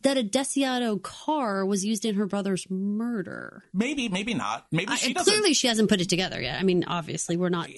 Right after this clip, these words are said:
Speaker 1: there yet, but
Speaker 2: I, I don't know how many teenagers read the newspapers. I, I, you know, where, where, you know, or follow it.
Speaker 1: But she's pretty slick.
Speaker 2: She's slick,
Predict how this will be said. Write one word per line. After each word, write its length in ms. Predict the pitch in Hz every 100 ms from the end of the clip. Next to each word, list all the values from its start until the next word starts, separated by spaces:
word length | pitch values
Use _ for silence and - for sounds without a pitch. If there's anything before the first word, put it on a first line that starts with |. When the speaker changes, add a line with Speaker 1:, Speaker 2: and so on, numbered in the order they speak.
| 175
Speaker 1:
there 120 | 156
yet, 260 | 170 - -
but 280 | - 196 165 -
Speaker 2:
I, 480 | - - _ - 247
I 40 |
don't 140 | 294
know 100 | 240
how 120 | 180 180
many 160 | 151
teenagers 560 | 127 139 120 117 131 113
read 220 | 117 113
the 80 | 110
newspapers. 760 | 101 95 - 95 110 139 - -
I, 120 | 139
I, 220 | 147 165 175
you 120 | 175
know, 260 | 160 170
where, 340 | 160 165 156 151
where, 460 | 143 143 135 127 -
you 140 | 175
know, 220 | 139 123 123
or 240 | 135 127
follow 340 | - 117 117
it. 140 | 135 143 - - _ _ - _ _
Speaker 1:
But 420 | 269 269 262 254
she's 440 | - - - 392 -
pretty 280 | 214 175
slick. 600 | 160 - 165 131 - - - - _ _ _ _ _ -
Speaker 2:
She's 360 | - 175 208
slick, 680 | - - 302 320 180 - -